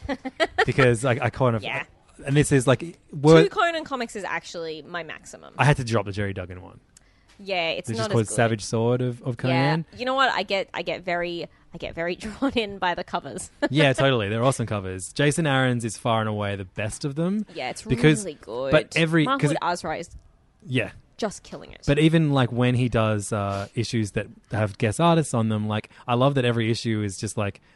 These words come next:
Speaker 2: it's a brand new story
Speaker 1: Yes.
Speaker 2: that only kind of links to the main story in the last few pages.
Speaker 1: It's my favorite thing.
Speaker 2: It's great. It feels like an anthology.
Speaker 1: It feels
Speaker 2: Yeah.
Speaker 1: like the early seasons of Buffy.
Speaker 2: Ah,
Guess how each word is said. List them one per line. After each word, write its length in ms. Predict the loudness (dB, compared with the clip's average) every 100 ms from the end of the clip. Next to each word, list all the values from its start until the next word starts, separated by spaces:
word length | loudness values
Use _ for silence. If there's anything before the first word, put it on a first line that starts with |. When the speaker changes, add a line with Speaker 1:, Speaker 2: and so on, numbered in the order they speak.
| _ -14
Speaker 2:
it's 140 | -10
a 20 | -4
brand 340 | 0 0 -2
new 160 | -6 -6
story 580 | -4 -4 -2 -4 -6 -8
Speaker 1:
Yes. 200 | -10 -10 -8
Speaker 2:
that 160 | -8 -2
only 220 | 0 2
kind 120 | 0 -4
of 100 | -2
links 240 | -4 -4
to 80 | -8
the 100 | -6
main 220 | -4 -6
story 320 | -6 -4 -4
in 60 | -4
the 80 | -6
last 260 | -6 -8
few 100 | -8
pages. 320 | -8 -6 -4 -4
Speaker 1:
It's 40 |
my 60 | -4
favorite 320 | -4 -4 -4
thing. 260 | -6 -6 -6
Speaker 2:
It's 140 | -4
great. 220 | 2 2
It 40 | 2
feels 180 | -2 -2
like 100 | -2
an 40 |
anthology. 680 | -4 -6 -6 -6 -8 -16 -18 -14
Speaker 1:
It 80 | -8
feels 200 | -6 -4
Speaker 2:
Yeah. 40 |
Speaker 1:
like 240 | -4 -6 -8 _ _ -16
the 140 | -6
early 160 | -6 -6
seasons 340 | -10 -12 -14
of 100 | -14
Buffy. 300 | -16 -16 -20 _ _ _ -18 -8
Speaker 2:
Ah, 540 | -6 -4 -4 -6 -8